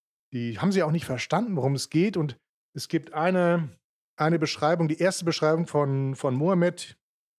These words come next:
das war von, äh, Sebeos geschrieben und der hat dann die, die als, als die, die Gefährten Mohammeds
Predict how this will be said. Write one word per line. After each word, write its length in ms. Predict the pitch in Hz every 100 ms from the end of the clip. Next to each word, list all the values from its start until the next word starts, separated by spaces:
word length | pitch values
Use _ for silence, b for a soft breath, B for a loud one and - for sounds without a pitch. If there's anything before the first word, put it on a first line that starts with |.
| _ _ _ -
das 200 | - -
war 340 | 123 120 120 _ _ _ _ _
von, 220 | - 127 123
äh, 260 | 117 110
Sebeos 720 | 117 131 120 165 190 185 - - _ _ _ _
geschrieben 400 | 139 - 156 143
und 180 | 139 120
der 140 | 151
hat 180 | 151 147
dann 140 | 139
die, 280 | 131 131 120
die 320 | 113 123 127
als, 500 | - - 127 120 -
als 260 | 127 117 -
die, 360 | 117 107 107 113
die 140 | 120
Gefährten 440 | 131 - 151 -
Mohammeds 640 | 143 143 202 185 - -